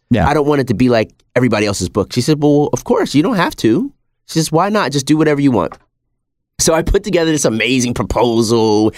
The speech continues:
Speaker 2: with all these bells and whistles and this great innovative thinking, and we shop it around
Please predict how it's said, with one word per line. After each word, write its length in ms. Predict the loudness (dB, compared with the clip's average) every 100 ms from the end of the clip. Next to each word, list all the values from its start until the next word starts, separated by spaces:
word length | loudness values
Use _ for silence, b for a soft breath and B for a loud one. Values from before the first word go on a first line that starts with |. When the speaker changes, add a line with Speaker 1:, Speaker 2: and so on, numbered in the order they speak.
| B
Speaker 2:
with 140 | -6 -2
all 220 | 0 0
these 160 | -2 -6
bells 400 | -4 0 0 0
and 160 | 0 0
whistles 880 | -2 0 2 4 4 2 2 0
and 180 | -2 -2
this 160 | -2 -4
great 380 | -4 -2 -2 -2
innovative 440 | -2 0 0 0 -2
thinking, 600 | -2 -2 0 2 2 0
and 180 | 0 0
we 80 |
shop 320 | 0 0 -2 -2
it 60 |
around 480 | 0 2 0 -2 -6